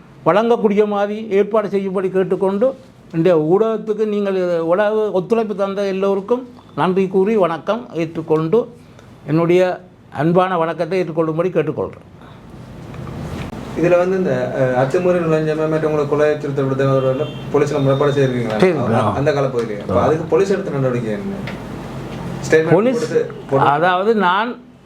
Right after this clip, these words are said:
Speaker 1: ஸ்டேட்மெண்ட்டை கொடுத்துட்டு கொழும்புக்கு போயிட்டேன்.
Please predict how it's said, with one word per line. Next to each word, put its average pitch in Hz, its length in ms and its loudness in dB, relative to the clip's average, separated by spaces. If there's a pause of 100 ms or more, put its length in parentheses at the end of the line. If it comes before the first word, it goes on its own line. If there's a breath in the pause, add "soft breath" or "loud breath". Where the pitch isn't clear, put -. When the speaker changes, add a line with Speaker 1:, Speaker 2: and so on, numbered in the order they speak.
(640)
Speaker 1:
ஸ்டேட்மெண்ட்டை 190 480 2
கொடுத்துட்டு 180 360 0
கொழும்புக்கு 185 480 2
போயிட்டேன். 151 360 -4